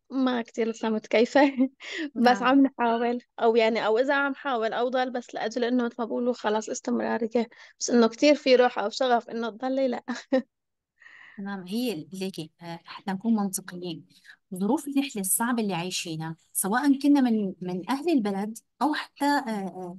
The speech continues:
Speaker 2: خلينا نقول الفئة اللي اضطروا يتركوا بيوتهم ونزحوا على مناطق تانية. نحن في ظروف حرب، هي ظروف صعبة على الجميع، ظروف يعني خلينا نقول قاهرة، يعني ما في أي حدا، ما أي بيت، آه، ما عانى من هي الظروف.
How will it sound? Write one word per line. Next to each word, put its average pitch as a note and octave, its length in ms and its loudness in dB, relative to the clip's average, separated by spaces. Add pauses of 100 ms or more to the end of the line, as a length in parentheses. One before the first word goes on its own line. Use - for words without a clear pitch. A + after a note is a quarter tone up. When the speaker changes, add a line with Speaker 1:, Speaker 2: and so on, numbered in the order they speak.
(120)
Speaker 2:
خلينا A#3 340 -4
نقول A#3+ 280 -4 (420)
الفئة G3+ 260 -6
اللي B3 120 2
اضطروا A3+ 360 0
يتركوا A3+ 340 -6
بيوتهم G#3+ 400 -4
ونزحوا G3+ 440 -4
على F3 160 -4
مناطق F#3 380 -10
تانية. E3 400 -10 (540)
نحن D#4+ 200 -6
في C4 140 -4
ظروف A#3+ 320 -6
حرب، - 260 -6 (220)
هي G#3+ 120 -2
ظروف A3+ 300 -4
صعبة G#3 360 -2
على F3 120 -6
الجميع، F3+ 460 -6 (240)
ظروف G3 460 -6
يعني F3 300 -6
خلينا A3 240 -6
نقول A#3 160 0
قاهرة، G#3 500 2 (180)
يعني E3+ 280 -8
ما G#3+ 180 2
في B3 220 -4
أي B3+ 120 0
حدا، A#3+ 400 0
ما A3+ 220 0
أي A3+ 280 -2
بيت، A#3 360 -2 (560)
آه، F3+ 220 -4
ما G3+ 160 0
عانى B3+ 340 4
من G#3 140 0
هي F#3+ 180 -2
الظروف. D#3+ 540 -10